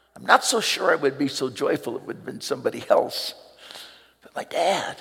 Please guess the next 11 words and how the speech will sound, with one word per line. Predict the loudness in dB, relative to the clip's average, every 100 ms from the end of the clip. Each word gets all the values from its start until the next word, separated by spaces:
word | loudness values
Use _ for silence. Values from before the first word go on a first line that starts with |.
| -12
I | -10 -10 -6
wanted | 0 2 2
that | 0 -4
for | -8 -14
him. | -14 -16 -18 _ _ _ _ _ _ -14
I |
was | -12 -12
grateful. | -12 -12 -14 -14 -18 -18 -20 _ _ _ _ _ _ _ _ _ _ _ _ _ _ _ _ _ _ _ _
Received | -10 -6 -6 -8 -10
the | -10
crown. | -4 -4 -6 -12